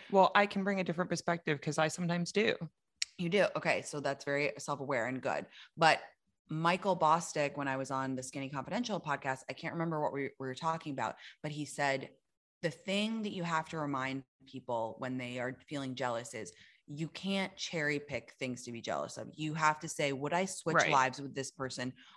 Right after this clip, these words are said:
Speaker 2: a hundred and ten percent?'" So it's like, okay, for my followers out there who write to me and say, you know, "I'm gotta go to my friend's wedding and I'm jealous of her. My friend, you know, just bought a house and I'm jealous of her. Like, she's having her second kid. Like, I wanna have a baby." Like,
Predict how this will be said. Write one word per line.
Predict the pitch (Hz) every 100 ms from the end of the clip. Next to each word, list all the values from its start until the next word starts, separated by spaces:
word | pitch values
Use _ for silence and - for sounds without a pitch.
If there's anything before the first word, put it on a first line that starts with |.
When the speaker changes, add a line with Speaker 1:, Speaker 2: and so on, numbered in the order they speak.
| -
Speaker 2:
a |
hundred | 135 143 135 127
and | 123
ten | 123 123 107
percent?'" | - - 71 -
So | 147
it's | 143
like, | 143 135 165
okay, | 170 123 101
for | - 135
my | 131 127
followers | 175 214 214 175
out | 151
there | 147
who | 139
write | 135 139
to | 143
me | 135
and | 123
say, | 120 117 - -
you | -
know, | 127
"I'm | 123
gotta | 120 151 170
go | 170
to | 170
my | 160
friend's | 156 147 147
wedding | 135 135 131
and | 117
I'm | 123
jealous | 143 139 135
of | 139
her. | 139 135 131
My | 117 127
friend, | 147 147 147 139 -
you | 127
know, | 120
just | 127 -
bought | 127
a |
house | 131 135 131 131
and | 131
I'm | 131
jealous | 127 123
of | 131 123
her. | 131 127 110
Like, | 87 -
she's | - 135
having | 127 127
her | 131
second | 123 127 123
kid. | - 127 123 120
Like, | 120
I | 120
wanna | 123
have | 123
a | 123
baby." | 123 123 127
Like, | 127